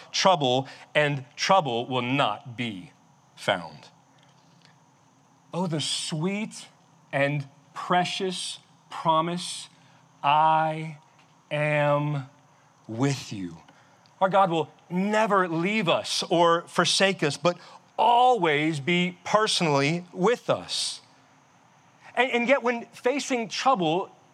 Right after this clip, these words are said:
if you can relate to my experience, yet when facing trouble, it can be tempting to think, "God must be far off."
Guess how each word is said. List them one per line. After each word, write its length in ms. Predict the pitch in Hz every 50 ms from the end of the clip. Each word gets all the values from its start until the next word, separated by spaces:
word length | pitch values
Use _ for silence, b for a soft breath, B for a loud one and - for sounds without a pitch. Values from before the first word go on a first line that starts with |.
| _ -
if 140 | - 185 175 180
you 120 | 208 262
can 260 | 262 254 233 208 190 -
relate 360 | 175 175 190 196 214 240 190 -
to 80 | 208
my 200 | 196 196 226 285
experience, 600 | 269 185 - - - - 156 135 139 165 180 180 -
yet 180 | 220 226 185
when 160 | 202 202 202
facing 520 | 196 - - 240 254 294 262 - 269 233 220
trouble, 440 | - - 262 277 247 208 190 208 208
it 160 | 208 254 254
can 160 | - 277 220
be 120 | 190 214 185
tempting 480 | - - - 302 330 269 - 294 214
to 80 | 180 175
think, 420 | - - - 180 196 233 - - b b b b b b b b b b b _ _ _ _ _ _ _ _ _ _ - -
"God 220 | 113 135 127 143 156
must 240 | 180 185 185 -
be 120 | - 240 220
far 340 | 226 262 254 247 247 254 277
off." 560 | 320 349 339 262 - - - - - -